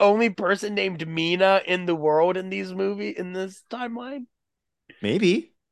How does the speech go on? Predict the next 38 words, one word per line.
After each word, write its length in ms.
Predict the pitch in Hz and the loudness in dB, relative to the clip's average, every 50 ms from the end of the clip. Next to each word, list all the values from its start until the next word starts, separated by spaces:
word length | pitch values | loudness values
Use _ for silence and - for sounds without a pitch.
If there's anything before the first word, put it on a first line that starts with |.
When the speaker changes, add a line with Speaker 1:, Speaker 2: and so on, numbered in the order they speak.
| _ | _
Speaker 2:
I 100 | - 143 | 2 4
Speaker 1:
Maybe. 80 | 165 185 | 4 4
Speaker 2:
haven't 140 | 202 208 196 | 4 4 2
gotten 220 | 175 180 208 208 160 | 2 2 2 2 2
that 180 | 139 120 - | 0 0 0
far. 260 | - 123 113 101 95 - | 0 0 0 0 0 0
I 140 | - 139 151 | -2 -2 0
just, 300 | 156 180 180 - - - | 0 0 -2 -2 0 -2
it's 180 | 185 160 - | -4 -2 0
a 60 | 202 190 | -2 -2
sprinkle 500 | - - - 240 254 247 247 262 247 233 | -2 -2 -2 -2 -2 0 0 2 2 2
of 100 | 220 214 | 2 2
an 80 | 214 | 2
idea 600 | 190 170 165 160 135 139 135 131 127 120 120 123 - _ _ | 2 2 0 0 -2 -2 -2 0 0 0 0 -2 -6 _ _
that 120 | - 139 139 | -2 0 0
it 140 | 139 135 _ | 0 -4 _
could 160 | 147 143 139 | -10 -8 -4
go 220 | 147 139 135 135 131 - | 0 0 0 0 -2 0
far 260 | 131 120 117 117 - | 0 0 0 0 -2
from. 280 | - 98 82 82 85 _ _ - | -6 -10 -12 -12 -14 _ _ -2
I'm 140 | 135 156 156 | -2 0 0
just 200 | 185 190 - - | 0 -2 -2 -2
saying 440 | - 135 131 123 123 123 123 123 - _ _ _ | -2 -2 0 0 -2 -2 -4 -6 -10 _ _ _
it 140 | - 131 - | -10 -4 -2
could 180 | - 151 131 120 | -2 -2 2 4
work. 240 | 143 139 135 131 - | 4 4 4 2 0
It 120 | 120 117 | -4 -2
could 140 | - 147 135 | 0 0 2
be 120 | 135 139 | 2 2
really 260 | 135 131 135 139 131 127 | 2 2 2 2 2 0
funny. 460 | - - 131 120 120 120 120 123 - _ _ _ _ _ _ _ _ _ _ _ | 0 0 0 2 2 2 0 -2 -6 _ _ _ _ _ _ _ _ _ _ _
You 100 | 117 113 | -14 -4
could 220 | - - 147 139 | -2 0 -2 2
get, 220 | 120 139 135 127 - | 2 2 2 4 4
like, 340 | 123 117 117 117 117 117 - _ _ _ _ _ _ _ _ _ _ - | 4 4 6 4 4 2 -2 _ _ _ _ _ _ _ _ _ _ 0
a 80 | 143 | 0
Ryan 380 | 139 127 143 127 127 127 123 120 | 0 2 2 2 2 2 2 2
Reynolds 560 | 123 117 107 101 101 98 110 107 - - - | 2 2 2 0 -2 -4 -6 -8 -12 -12 -14